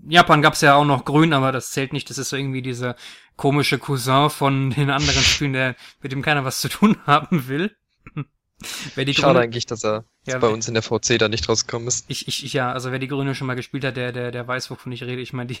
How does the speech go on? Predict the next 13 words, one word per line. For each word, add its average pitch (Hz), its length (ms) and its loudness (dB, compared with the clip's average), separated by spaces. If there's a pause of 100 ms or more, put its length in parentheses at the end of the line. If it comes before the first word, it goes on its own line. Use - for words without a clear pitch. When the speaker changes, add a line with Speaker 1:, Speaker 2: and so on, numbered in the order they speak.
Speaker 1:
<laughs> - 400 -16
wer 123 100 -8
die 131 80 -6
Sprites - 360 -4
zum 156 100 -4
Beispiel 143 260 -4
schon 139 120 -8
mal 127 80 -6
gesehen 123 260 -8
hat, 117 80 -6
ist 117 140 -12
ziemlich, 123 300 -12
ziemlich, 117 420 -16